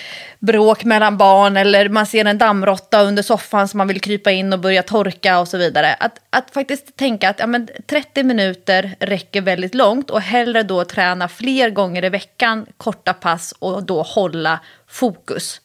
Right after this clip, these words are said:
Särskilt eftersom man är hemma och man är tillgänglig för andra i familjen, jämfört med den här pausen som ju faktiskt väldigt många får från projektledarrollen,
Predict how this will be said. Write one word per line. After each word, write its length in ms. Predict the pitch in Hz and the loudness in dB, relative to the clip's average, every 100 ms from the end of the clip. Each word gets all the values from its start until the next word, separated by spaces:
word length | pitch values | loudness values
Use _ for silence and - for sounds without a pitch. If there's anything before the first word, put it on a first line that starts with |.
| - - | -20 -20
Särskilt 400 | - 240 220 277 | -4 -2 0 -2
eftersom 180 | 247 208 | -4 -2
man 140 | 190 190 | -2 -2
är 60 | |
hemma 440 | 196 240 220 269 339 | 0 -2 0 0 2
och 120 | 240 | 0
man 160 | 240 | -2
är 40 | 220 | -2
tillgänglig 640 | - 226 180 185 185 185 | -4 -4 -2 -2 -2 -4
för 100 | 180 | 0
andra 300 | 190 185 180 | -2 0 -4
i 40 | 180 | -2
familjen, 480 | 214 269 262 190 | -2 0 0 -2
jämfört 360 | 180 180 170 185 | -2 -4 -4 -4
med 220 | 190 190 190 - - | -2 -2 -4 -16 -12
den 140 | - 202 | -6 -2
här 140 | 190 190 _ | -2 -4 _
pausen 720 | - 370 381 294 - 156 220 | -2 0 0 -4 -4 -2 -2
som 180 | 254 208 | -6 -8
ju 80 | 185 | -6
faktiskt 340 | 180 175 185 | -6 -8 -8
väldigt 260 | 185 175 175 | -4 -4 -4
många 280 | 185 175 165 | -4 -4 -6
får 520 | - 302 220 185 226 - | -4 -2 0 2 0 -4
från 380 | - 190 180 180 | -6 -2 -2 -4
projektledarrollen, 1700 | - 214 - 214 - 185 180 180 196 190 269 311 269 185 175 269 | -8 -8 -6 -8 -8 -8 -6 -2 -2 0 2 2 0 0 0 -4